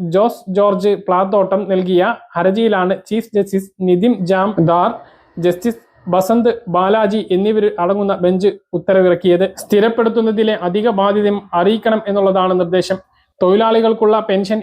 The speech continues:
എന്തുകൊണ്ട് താമസിക്കുന്നു എന്നും സ്ഥിരപ്പെടുത്തിയാൽ പെൻഷൻ വിതരണ-,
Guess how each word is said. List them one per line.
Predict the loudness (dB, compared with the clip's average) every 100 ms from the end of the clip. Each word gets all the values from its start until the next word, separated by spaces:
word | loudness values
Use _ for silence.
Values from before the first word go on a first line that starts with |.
| -4
എന്തുകൊണ്ട് | -4 -4 -4 -4 -8 -8 -2
താമസിക്കുന്നു | 0 0 0 -2 -2 2 2 2
എന്നും | 0 0 0 -2 -6 _ _
സ്ഥിരപ്പെടുത്തിയാൽ | -6 0 2 2 0 -2 0 0 0 -4 _ _ -2
പെൻഷൻ | -2 0 0 2
വിതരണ-, | 2 2 0